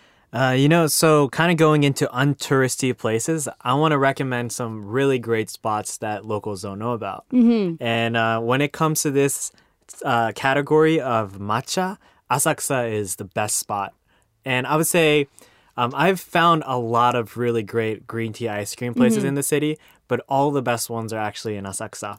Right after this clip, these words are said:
Speaker 2: In Asakusa.
Speaker 1: Yeah. Uh, I know we're gonna be talking a little bit about, uh, Marugoto Nippon.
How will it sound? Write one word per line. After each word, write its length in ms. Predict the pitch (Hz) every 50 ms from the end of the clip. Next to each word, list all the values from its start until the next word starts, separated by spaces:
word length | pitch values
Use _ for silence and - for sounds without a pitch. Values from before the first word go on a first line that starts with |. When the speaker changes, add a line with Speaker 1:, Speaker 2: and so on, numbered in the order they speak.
| _
Speaker 2:
In 140 | - 214 202
Asakusa. 360 | 196 190 180 - 190 175 -
Speaker 1:
Yeah. 220 | 117 113 135 160 156 160 156 - _ _ _ -
Uh, 220 | 120 120 123 123
I 100 | 131 147 160
know 120 | 175 180
we're 100 | 180 185 180
gonna 140 | 190 185
be 120 | 170 165 156
talking 360 | - 151 135 135 - 151 143
a 40 | 135
little 260 | 127 131 127 131 127
bit 200 | 120 127 123 117 -
about, 600 | 120 113 104 117 113 113 110 110 110 110 104 - _ _ _
uh, 240 | - 120 110 107 107
Marugoto 520 | 113 123 131 139 135 - 135 123 - 135 123
Nippon. 480 | 120 120 113 _ - 123 123 143 196 -